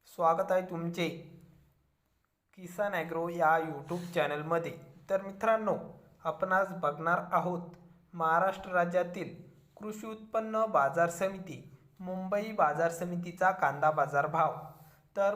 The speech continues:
मुंबई बाजार समितीमध्ये कांदा बाजार भाव कसा निघालाय, तो आपल्याला या व्हिडिओमध्ये संपूर्णपणे बघायला मिळणार आहे. तर हा व्हिडिओ पूर्णपणे बघा, कुठेही स्किप न करता, आणि चॅनलला जर नवीन असाल तर चॅनलला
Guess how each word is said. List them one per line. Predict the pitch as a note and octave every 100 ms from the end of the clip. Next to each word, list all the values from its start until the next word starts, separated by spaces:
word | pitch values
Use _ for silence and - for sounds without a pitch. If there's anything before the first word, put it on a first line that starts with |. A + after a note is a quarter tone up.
| G#3+
मुंबई | F3+ F3 F3 F#3+
बाजार | G3 E3 D#3 E3+
समितीमध्ये | E3 F3 F3 F#3 F#3+ G3+ G3+ G#3
कांदा | F3+ D#3 D#3+
बाजार | E3+ E3 D#3 E3
भाव | E3 F3 E3+ - - - - -
कसा | F#3 F3+ G3
निघालाय, | F#3 F3 F3+ F3+ E3+ - - - - _ _
तो | G#3
आपल्याला | G#3 G3+ G#3 F#3+ G3
या | F#3+ E3 D#3+
व्हिडिओमध्ये | E3+ E3 E3 D#3+ E3 E3+
संपूर्णपणे | - D#3+ D#3+ F3 F3 F3 E3 E3
बघायला | D#3+ D3 D3 D#3
मिळणार | D#3 D3 D#3 D#3+ D#3+
आहे. | F#3+ E3+ C#3+ - - - _
तर | G3+
हा | G#3 F#3+
व्हिडिओ | F#3+ G3+ G3 F#3+ G3+
पूर्णपणे | G3+ F#3+ F#3+ F#3+ F#3+
बघा, | F#3+ F3 F3 F#3+
कुठेही | F#3+ F3 - F3+ F#3
स्किप | - - F#3 F3
न | F3+ E3+
करता, | F#3+ F#3+ F#3+ C#3 - - - -
आणि | E3 E3+ F3 F3
चॅनलला | D#3 D3+ D#3 D#3+
जर | D#3+ D#3+
नवीन | D#3+ F3 G3 G3
असाल | F#3 G3 G3 G3
तर |
चॅनलला | F#3 E3+ E3+ E3+